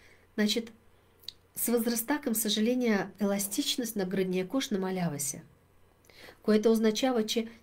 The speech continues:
тя вече не толкова еластична. Аз сега диша спокойно, но при нужда мога да диша широко. Мога да вдишва повече. Мога да издишва бавно, мога да задържа дишане дълго.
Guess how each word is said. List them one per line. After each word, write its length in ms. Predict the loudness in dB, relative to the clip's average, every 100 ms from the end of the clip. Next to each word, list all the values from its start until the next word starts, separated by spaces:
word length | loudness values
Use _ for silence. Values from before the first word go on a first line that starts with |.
| -4
тя 120 | -2
вече 300 | 0 0 2
не 160 | 0
толкова 340 | 2 0 4 4
еластична. 640 | 6 4 0 -4 -4 -8 -18 -20 -20 _ -20 -18 -4
Аз 120 | -2
сега 240 | 0 4 6
диша 260 | 4 2
спокойно, 540 | -2 -4 2 4 6 6
но 180 | 2
при 160 | 4 6
нужда 320 | 6 6 4
мога 240 | 4 2 2
да 100 | 2
диша 260 | 4 2
широко. 520 | 2 4 4 4 2 -6 -8 -20 -20 -20 -20 -20 -20 -18 -18 -18 -18 -18 -20 -20 -20 -20 _ _ _ _ _ _ _ _
Мога 260 | 2 4 6
да 100 | 6
вдишва 420 | 4 2 2 0
повече. 480 | 2 2 2 -4 -10 -16 -20 _ _ _ _ _ _ -4
Мога 240 | 2 4 6
да 80 |
издишва 420 | 4 4 2 2 2
бавно, 460 | 4 4 2 0
мога 300 | 0 0 4
да 100 | 4
задържа 420 | 4 4 2 2
дишане 460 | 4 4 2 2 2
дълго. 440 | 4 4 4 0